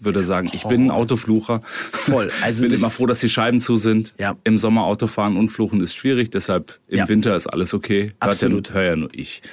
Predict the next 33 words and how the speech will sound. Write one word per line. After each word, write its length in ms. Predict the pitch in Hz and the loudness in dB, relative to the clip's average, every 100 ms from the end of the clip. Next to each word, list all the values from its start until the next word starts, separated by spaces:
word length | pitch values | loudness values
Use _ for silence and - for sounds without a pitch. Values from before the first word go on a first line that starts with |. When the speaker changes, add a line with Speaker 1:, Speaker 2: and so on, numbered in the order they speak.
| - | -4
Speaker 2:
Das, 300 | 151 143 107 | -2 0 -2
das 240 | 131 151 - | -2 -2 0
ist 160 | - 135 127 139 | -2 -2 -4 -4
hundert, 460 | 143 202 190 - | 0 2 0 -2
genau, 180 | 143 151 | -2 0
ich 140 | 107 | -2
kann 160 | - 156 | -2 -2
das 140 | 151 | -2
so 100 | 156 | 0
eins 260 | 117 139 147 | 0 0 -2
zu 80 | - | -2
eins 140 | - | -4
unterschreiben. 500 | 127 - - 113 - | -4 -4 -4 -4 -4
Ist 140 | - - | -6 -2
genau 280 | 123 127 139 | 0 2 0
so, 260 | 139 165 | 0 -2
dass 200 | - - | -4 -6
ich, 280 | 123 - - | -6 -10 -6
äh, 260 | 117 120 117 - - - | -2 -2 -2 -8 -14 -6
warum 320 | 110 175 196 | -2 0 -2
auch 160 | 139 | -2
immer, 280 | - 175 151 120 | -2 0 0 0
irgendwie 320 | 127 127 131 | 0 0 0
wirklich 300 | 147 143 - | -2 -4 -4
schnell 440 | - - 131 143 156 | -4 0 2 2 2
auch, 240 | 135 - 139 - - | -2 -6 -14 -16 -8
also 340 | 113 120 113 113 - - - _ | -4 -2 -2 -8 -20 -20 -20 _
fluchend 680 | - - - 185 208 196 170 | -12 -8 -2 0 0 0 -2
quasi 320 | - 139 147 | 0 0 2
mich 160 | 147 135 | 0 0
selber 300 | 127 143 147 | 0 2 2
dabei 240 | 131 123 | 0 0
ertappe. 560 | 80 - - - 202 | -2 -4 -6 -4 -4